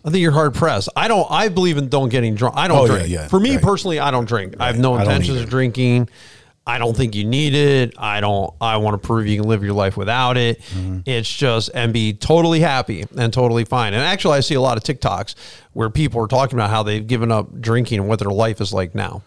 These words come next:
Speaker 2: Mm-hmm.
Speaker 1: and how much clearer thinking, how much sharper, how much more fun they're having. So I, I'm a non, non-drinking guy all the way.
Speaker 2: Right.
Speaker 1: But I can't enforce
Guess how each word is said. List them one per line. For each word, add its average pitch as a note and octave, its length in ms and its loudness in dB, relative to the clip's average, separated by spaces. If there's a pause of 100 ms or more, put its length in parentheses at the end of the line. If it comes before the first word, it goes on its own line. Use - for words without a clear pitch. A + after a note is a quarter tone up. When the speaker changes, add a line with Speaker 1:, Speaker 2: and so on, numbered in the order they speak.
(180)
Speaker 2:
Mm-hmm. E2+ 240 -8
Speaker 1:
and E2+ 100 -6
how A#2 180 0
much A2 380 -4
clearer C#3+ 340 2
thinking, B2 720 -2
how A2+ 240 0
much G#2+ 160 0
sharper, A#2 340 0
how A2+ 120 0
much A2 200 -2
more G#2 140 0
fun B2+ 220 0
they're A#2+ 140 4
having. G#2 440 -2 (340)
So - 140 -4
I, D#3+ 380 2
I'm G3+ 100 2
a C3+ 60 4
non, A2+ 560 0 (360)
non-drinking A#2 800 0
guy G#2 340 0
all G2+ 300 0
the F#2+ 80 -6
way. G2+ 360 -2 (100)
Speaker 2:
Right. F2 300 -4
Speaker 1:
But F3+ 120 2
I D#3 200 -2
can't F#3+ 520 -2
enforce C#3+ 760 0